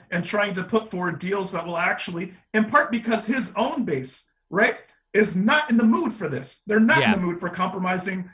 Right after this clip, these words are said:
Speaker 1: They're not in the mood for reaching across the aisle, especially to the deplorables or whatever.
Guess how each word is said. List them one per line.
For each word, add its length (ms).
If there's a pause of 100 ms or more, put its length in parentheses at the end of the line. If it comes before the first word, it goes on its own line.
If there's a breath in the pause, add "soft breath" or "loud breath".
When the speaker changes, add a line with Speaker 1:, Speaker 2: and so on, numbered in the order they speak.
Speaker 1:
They're 100
not 260
in 60
the 60
mood 220
for 80
reaching 280
across 300
the 120
aisle, 260
especially 760
to 140
the 400
deplorables 600
or 60
whatever. 540